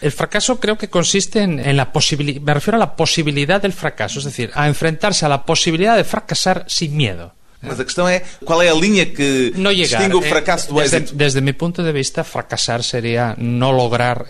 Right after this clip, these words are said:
Speaker 1: aquello que pretendo, pero no lograrlo en la obra, no en lo que la obra me pueda regalar. Es decir, para mí fracasar no sería no tener éxito, para mí fracasar sería escribir malos libros. No,
Speaker 2: Do seu ponto de vista,
Speaker 1: desde
Speaker 2: enquanto
Speaker 1: mi
Speaker 2: escritor.
Speaker 1: punto de vista,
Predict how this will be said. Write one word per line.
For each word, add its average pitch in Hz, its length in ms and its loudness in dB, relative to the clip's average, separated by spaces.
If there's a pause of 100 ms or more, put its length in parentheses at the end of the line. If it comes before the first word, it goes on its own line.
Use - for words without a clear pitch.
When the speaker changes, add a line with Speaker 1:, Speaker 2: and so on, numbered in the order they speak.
Speaker 1:
aquello 123 420 0
que - 100 -2
pretendo, 127 600 -2
pero 190 340 2
no 151 180 2
lograrlo 180 540 2
en 151 160 0
la 131 120 4
obra, 98 380 2
no 143 280 2
en 160 120 2
lo 147 140 0
que 143 100 0
la 131 220 2
obra 143 360 2
me 123 160 2
pueda 123 320 0
regalar. 101 520 -6
Es 107 80 -8
decir, 110 300 -8 (560)
para 123 160 2
mí 147 120 2
fracasar - 640 -2
no 143 180 0
sería 139 560 2 (220)
no 123 140 0
tener 127 240 0
éxito, 110 400 -2
para 107 160 -8
mí 120 120 -4
fracasar 131 500 -2
sería 120 260 -4
escribir 123 520 -4
malos 113 360 -2
libros. 90 540 -16
No, 135 120 -2
Speaker 2:
Do 147 60 2
seu 151 180 0
ponto 165 220 -2
de 110 60 -14
vista, 113 280 -10
Speaker 1:
desde 139 200 0
Speaker 2:
enquanto 131 160 0
Speaker 1:
mi 120 40 0
Speaker 2:
escritor. 113 300 -4
Speaker 1:
punto 95 80 -12
de 98 60 -12
vista, - 240 -14